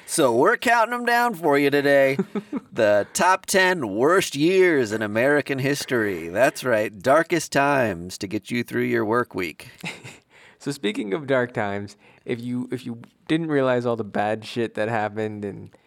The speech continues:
Speaker 2: and unrest that happened and, and, uh, the news had to report this. There, there was, there was news to be had, and, and Fox News did not shy away from reporting the news.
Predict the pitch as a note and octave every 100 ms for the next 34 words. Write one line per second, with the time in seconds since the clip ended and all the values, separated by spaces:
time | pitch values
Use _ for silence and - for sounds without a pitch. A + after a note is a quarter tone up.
0 | _ _ _ - - A#2 B2 A#2 A#2 -
1 | A2 A2 G#2 A2 G#2+ G#2+ G#2 G2 G2+ -
2 | - G#2+ G2+ G2 - _ _ _ A2+ A2
3 | G2+ G2+ - _ _ A#2 A#2 B2+ D#3 A3
4 | A#3 D#3+ D3+ C#3 B2+ G#2+ - - G#2 F#2+
5 | - A2+ - - _ _ A2 A2 - -
6 | A2 A#2 A2 - - A#2 A2 A2+ C#3 E3+
7 | E3 C3+ A2+ A2+ G#2 F#2+ F#2+ - - -
8 | - B2 G#2+ G#2 A#2 G#2+ - - G#3+ G3+
9 | - - D3 C#3+ A#2+ A#2+ A2+ A#2 A#2 D#2+
10 | - C3 A2+ G#2 G#2 G2+ - G#2 G2+ -
11 | A#2+ A2 G#2+ G#2 G#2 G#2 G#2+ G2+